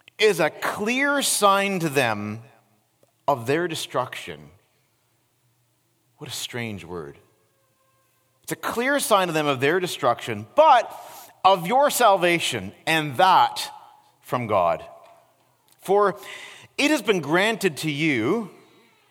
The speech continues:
that for the sake of Christ, you should not only believe in him, but also suffer for his sake." What a strange word. "Engaged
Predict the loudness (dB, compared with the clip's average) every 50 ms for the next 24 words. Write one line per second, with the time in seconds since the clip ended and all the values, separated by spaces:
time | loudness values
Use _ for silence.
0 | _ _ _ _ _ _ _ _ _ 2 2 2 2 2 -2 -4 -2 -2 0 0
1 | 0 0 0 -2 -2 -4 -6 -6 -4 2 4 4 4 4 2 -2 -6 -8 -4 -2
2 | -2 -2 0 0 0 0 0 0 0 0 2 4 4 2 2 2 0 0 0 0
3 | -2 -2 -2 -2 -2 -2 0 0 0 0 0 0 -2 -2 -2 -2 0 0 0 0
4 | -2 -4 -6 -10 -14 -20 -20 -20 -20 -20 -20 -20 _ -2 -2 -2 0 0 2 2
5 | 4 4 4 4 2 0 0 2 2 2 4 4 2 0 -2 -6 -14 -20 -20 -20
6 | -20 -20 _ _ _ _ _ _ _ _ _ _ _ _ -16 -14 -12 -8 -6 -4
7 | -4 -4 -4 -6 -8 -8 -6 -6 -6 -8 -10 -16 _ _ _ _ _ _ _ _
8 | _ _ _ _ _ -12 -10 -6 -6 -6 -6 -6 -8 -8 -6 -6 -6 -8 -10 -12
9 | -18 -20 _ _ _ _ _ _ _ _ _ _ _ _ _ _ _ _ _ _
10 | _ _ _ -20 -14 -12 -10 -10 -12 -12 -16 -18 -16 -16 -14 -14 -14 -14 -16 -14
11 | -14 -14 -14 -14 -16 -18 -20 -20 _ _ _ _ _ _ _ _ _ _ _ _
12 | _ _ _ _ _ _ _ _ _ _ _ _ _ _ _ _ _ _ _ _
13 | _ _ _ _ _ -8 -8 -6 -2 0 0 0 0 0 -2 -4 -6 -8 -10 -12